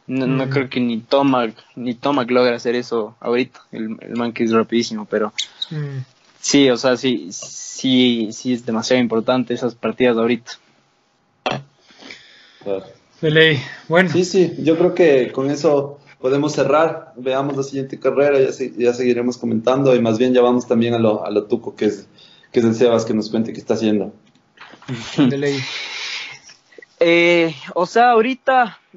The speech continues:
Speaker 3: ¿Qué te iba a decir
Speaker 1: Bueno.
Speaker 3: antes, antes de justo ya medio de salirnos del tema, pero empezando
Speaker 1: Ujú.
Speaker 3: contigo, ¿a quién, a quién crees que te asemejas, se-, te asemejas en manejo?
Speaker 2: El estilo.
Speaker 1: Eh,
Speaker 3: El
Speaker 1: el
Speaker 3: estilo.
Speaker 1: estilo.
Speaker 3: Ajá.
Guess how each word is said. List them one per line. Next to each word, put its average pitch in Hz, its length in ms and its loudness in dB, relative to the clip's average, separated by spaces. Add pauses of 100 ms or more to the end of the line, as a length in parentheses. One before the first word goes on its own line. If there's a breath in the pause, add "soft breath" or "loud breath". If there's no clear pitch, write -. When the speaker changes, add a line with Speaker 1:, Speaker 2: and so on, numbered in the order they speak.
(100)
Speaker 3:
¿Qué 170 100 4
te 175 120 2
iba 190 100 8
a - 20 4
decir 165 300 2
Speaker 1:
Bueno. 165 60 2
Speaker 3:
antes, 170 280 -2
antes 165 340 -4
de 156 80 -4
justo 165 320 -4
ya 147 320 2
medio 139 300 -2
de 120 60 0
salirnos 135 520 0
del 123 160 -2
tema, 143 480 0
pero 123 280 4
empezando 127 420 -4
Speaker 1:
Ujú. 135 60 -8
Speaker 3:
contigo, 139 600 2 (300 loud breath)
¿a 127 140 0
quién, 170 360 2
a 139 140 -2
quién 175 300 2
crees 175 680 2 (460)
que - 100 -6
te 139 100 -2
asemejas, 139 600 -2
se-, 127 140 2
te 127 120 0
asemejas 127 480 0
en 120 120 0
manejo? 113 400 -4 (1040)
Speaker 2:
El 139 160 -4
estilo. 156 360 -2
Speaker 1:
Eh, 120 680 -4 (400)
Speaker 3:
El - 60 -18
Speaker 1:
el 104 40 -16
Speaker 3:
estilo. 120 220 -2
Speaker 1:
estilo. 135 640 0
Speaker 3:
Ajá. 120 260 -12